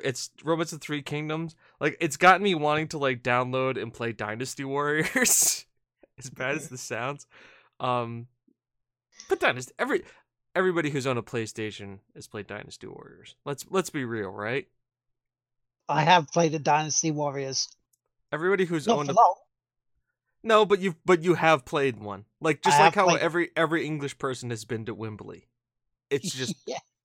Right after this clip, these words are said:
Speaker 2: <laughs> It's just a dumb thing to do.
Speaker 1: It's just, it's just you've done it. Why? 'Cause I'm English. <laughs>
Speaker 2: <laughs> Yeah.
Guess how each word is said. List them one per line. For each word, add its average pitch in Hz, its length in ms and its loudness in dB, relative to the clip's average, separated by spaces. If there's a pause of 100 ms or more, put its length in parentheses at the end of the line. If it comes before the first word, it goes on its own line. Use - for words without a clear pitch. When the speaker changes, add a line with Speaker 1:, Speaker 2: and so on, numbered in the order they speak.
(500)
Speaker 2:
<laughs> 196 80 -2 (760)
It's 120 100 -4
just - 220 0
a 208 40 -8
dumb 180 300 6
thing 156 280 2
to 233 80 2
do. 302 100 -2
Speaker 1:
It's 180 260 0
just, 185 300 -4
it's 143 120 -4
just - 200 -6
you've 123 180 -8
done 175 200 4
it. - 220 -4
Why? 135 380 4
'Cause 110 200 -8
I'm 104 160 -10
English. 170 500 -8 (160)
<laughs> - 120 -20
Speaker 2:
<laughs> - 220 -14
Yeah. - 540 -8